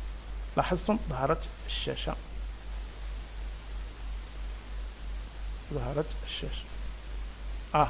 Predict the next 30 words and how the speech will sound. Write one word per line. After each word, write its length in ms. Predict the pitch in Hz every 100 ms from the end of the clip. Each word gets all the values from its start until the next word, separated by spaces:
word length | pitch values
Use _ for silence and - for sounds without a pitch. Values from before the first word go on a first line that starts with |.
| - -
الآن 340 | - 240 247 - - -
أستطيع 420 | - 208 196 190
بداية 420 | 135 151 175 196 190 -
التسجيل. 400 | - - 110 113 - - - -
آه، 380 | 190 190 185 180
ملاحظة 800 | 175 185 190 269 294 233 208 247
أخرى، 340 | - 214 285 - - - - -
آه، 340 | 170 175 170 165
ب-، 500 | 143 202 170 175 147
بالنسبة 360 | 240 - 208
للألعاب 380 | 226 185 214 220
قد 220 | - -
تجد، 400 | - 190 196 170
آه، 460 | 196 185 170 - - -
يعني 480 | 151 190 202 190 160
عندما 260 | 180 214
تسجل 500 | 208 220 233 202 277 - - -
تجد 260 | 208 196 202
الفيديو 360 | 196 190 240
فيه 220 | - 190
نصف 260 | 202 220 -
الشاشة، 400 | - 185 156 - - - - -
كأن 240 | 196 196
اللعبة 420 | 202 202 165 233
سجلت 640 | 233 - 208 135 175 233 -
فقط 300 | 226 240 -
في 100 | 202
نصف 340 | 190 - -
الشاشة 580 | - - 190 185 190 160
هنا 180 | 190